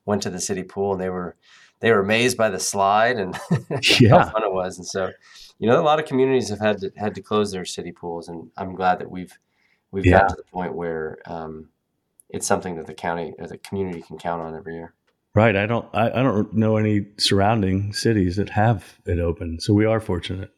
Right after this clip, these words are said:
Speaker 2: and
Speaker 1: Yeah.
Speaker 2: they're not jumping in the lake and, or the Scioto River, and yeah.
Speaker 1: That's right.
Speaker 2: And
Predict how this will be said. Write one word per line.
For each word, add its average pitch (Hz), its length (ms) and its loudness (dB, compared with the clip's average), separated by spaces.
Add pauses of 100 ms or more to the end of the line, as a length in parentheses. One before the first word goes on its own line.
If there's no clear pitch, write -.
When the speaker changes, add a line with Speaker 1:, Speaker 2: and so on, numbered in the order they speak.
Speaker 2:
and 87 280 -4
Speaker 1:
Yeah. - 120 -8 (500)
Speaker 2:
they're 101 140 6
not 98 180 4
jumping 101 280 0
in 98 100 2
the 92 80 2
lake 95 340 0
and, 87 260 -6
or 85 120 -6
the 82 160 -12 (460)
Scioto 107 340 6
River, 104 320 2
and 85 220 -8 (120)
yeah. 90 300 0
Speaker 1:
That's 98 200 -4
right. 92 240 0 (1300)
Speaker 2:
And 123 300 6